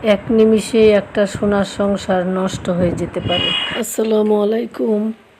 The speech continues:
আমার প্রিয় ভিউয়ার্স, আপনারা কেমন আছেন? আমরা তো আলহামদুলিল্লাহ ভালো আছি। আসলে এখন Facebook, YouTube খুললেই বারবার দেখা যাচ্ছে তৌহিদ আফ্রিদির, এ, যে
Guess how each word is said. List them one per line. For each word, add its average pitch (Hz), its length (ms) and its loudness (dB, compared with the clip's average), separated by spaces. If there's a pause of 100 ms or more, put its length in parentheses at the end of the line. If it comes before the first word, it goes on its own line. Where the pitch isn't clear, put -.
(180)
আমার 190 300 -2
প্রিয় 196 340 2
ভিউয়ার্স, 196 720 2 (540)
আপনারা 180 400 -6
কেমন 175 380 -4
আছেন? 165 480 -10 (380)
আমরা 185 280 -6
তো 190 180 -6
আলহামদুলিল্লাহ 175 760 -8
ভালো 165 280 -10
আছি। 160 400 -14 (800)
আসলে 202 560 -4 (280)
এখন 196 380 -4 (100)
Facebook, 196 460 -2 (120)
YouTube 190 380 -4
খুললেই 185 460 -4 (360)
বারবার 180 460 -6
দেখা 180 300 -6
যাচ্ছে 175 520 -6 (800)
তৌহিদ 185 360 -4
আফ্রিদির, 175 640 -4 (360)
এ, 170 540 -8 (840)
যে 170 560 -2